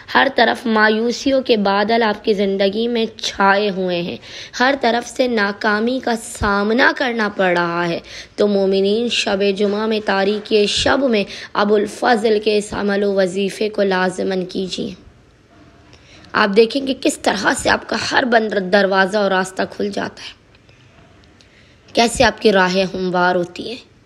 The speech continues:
किस तरह से आपके रिस्क व रोज़ी में बेपनाह बरकत अता की जाती है, लोगों के दरमियान आपको साहिब इज़्ज़त और सरफराज किया जाता है। मोमिनीन किसी भी नामुमकिन तरीन हाजत की कबूलियत के लिए,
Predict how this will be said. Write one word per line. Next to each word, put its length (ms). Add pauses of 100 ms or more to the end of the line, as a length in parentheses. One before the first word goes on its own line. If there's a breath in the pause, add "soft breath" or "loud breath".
(540 loud breath)
किस 200
तरह 280
से 140
आपके 300
रिस्क 280
व 60
रोज़ी 400
में 160
बेपनाह 440 (200)
बरकत 580
अता 320
की 200
जाती 420
है, 120 (420 loud breath)
लोगों 360
के 180
दरमियान 600
आपको 300
साहिब 540
इज़्ज़त 640
और 80
सरफराज 960
किया 260
जाता 340
है। 120 (680 loud breath)
मोमिनीन 480
किसी 360
भी 120
नामुमकिन 600 (100)
तरीन 720
हाजत 580
की 120
कबूलियत 640
के 120
लिए, 220